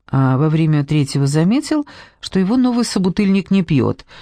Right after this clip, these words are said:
И тогда он бросил Хочнеру вызов и заявил, что если тот хочет общаться с великим Эрнестом Хемингуэем,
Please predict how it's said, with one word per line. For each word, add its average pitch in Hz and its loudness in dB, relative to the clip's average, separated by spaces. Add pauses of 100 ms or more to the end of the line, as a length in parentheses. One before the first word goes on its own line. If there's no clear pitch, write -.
(400)
И - -6
тогда 175 2
он 208 4
бросил 208 0
Хочнеру 208 -2
вызов 220 0
и 214 0
заявил, 196 0
что - -6
если 175 0
тот 160 -2
хочет 143 -2
общаться 135 0
с - -8
великим 170 2
Эрнестом 175 0
Хемингуэем, 165 0